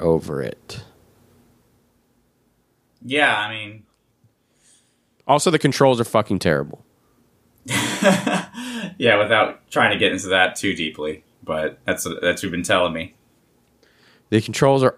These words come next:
Speaker 1: awful. You're on, you're, it's, I, I just can't even, I can't even begin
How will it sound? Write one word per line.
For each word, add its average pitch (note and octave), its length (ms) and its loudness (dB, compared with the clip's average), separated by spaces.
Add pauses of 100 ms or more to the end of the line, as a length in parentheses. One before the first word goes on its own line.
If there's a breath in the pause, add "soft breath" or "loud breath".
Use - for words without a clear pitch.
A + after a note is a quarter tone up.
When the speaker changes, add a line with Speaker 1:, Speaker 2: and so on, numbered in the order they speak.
Speaker 1:
awful. F2+ 560 0 (180)
You're A2 240 4
on, A2+ 300 4
you're, G#2 520 -4 (640 soft breath)
it's, - 420 -2 (800)
I, G#2+ 240 2
I G#2+ 120 2
just G2+ 220 -4
can't G#2 220 0
even, F#2 320 -2
I F#2 100 -4
can't G2 280 0
even E2+ 280 0
begin E2+ 640 -2